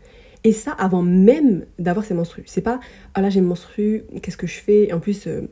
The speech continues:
comme je vous ai dit, les premiers jours, on n'est pas très, euh, au top, quoi. On, donc, on n'a pas envie de penser à, oh là là, organisation, planification de mes journées. Non, on, on n'a pas envie. Donc, donc, ce que je dirais, c'est que la première chose à faire, c'est de savoir quand est-ce que vous allez avoir vos menstrues.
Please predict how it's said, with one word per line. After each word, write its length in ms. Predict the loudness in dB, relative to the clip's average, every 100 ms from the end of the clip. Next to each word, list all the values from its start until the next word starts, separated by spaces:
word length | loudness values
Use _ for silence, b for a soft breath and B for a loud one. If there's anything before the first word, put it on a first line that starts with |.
| _ -18
comme 300 | -12 -6 -4
je 60 |
vous 100 | -2
ai 80 | 0
dit, 160 | 0 2
les 100 | 0
premiers 300 | 0 0 0
jours, 160 | 0
on 60 | 0
n'est 220 | 0 -4
pas 160 | -6 -12
très, 440 | -14 -16 -12 -10
euh, 80 | -10 -12
au 60 |
top, 300 | -12 -12 -4 -4 -2
quoi. 260 | -4 -2
On, 80 | -2
donc, 280 | -4 -8 -12 -10
on 80 | -6
n'a 360 | -4 -4 -8 -12 _ _ _ -8
pas 120 | 0 2
envie 320 | 2 2 0
de 40 |
penser 400 | 0 -4 0 0
à, 140 | 0 -2
oh 160 | 0 2
là 100 | 2
là, 180 | 0
organisation, 800 | -2 2 2 2 -4 -8 -6 -4 -2
planification 580 | -4 -4 -4 -8 -4 -2
de 80 |
mes 100 | 0
journées. 240 | 0 0 0
Non, 200 | -2 -6 _ -8
on, 120 | -6
on 200 | -6 -6
n'a 80 | -2
pas 80 | -2
envie. 240 | -2 -6 b b b b
Donc, 380 | 4 6 6 0
donc, 200 | -2 -2
ce 60 | 0
que 100 | 0
je 60 | 2
dirais, 280 | 4 2
c'est 140 | 0 -4
que 60 |
la 80 | -2
première 180 | 0 0
chose 140 | 2 0
à 40 |
faire, 200 | -2 -4
c'est 100 | -4
de 60 | -6
savoir 560 | -2 2 2 0 -2
quand 180 | -4 -4
est-ce 140 | -4
que 80 | -4
vous 140 | -4 -2
allez 120 | -2
avoir 400 | -2 -2 -4 -6
vos 120 | -6
menstrues. 360 | -4 -4 -6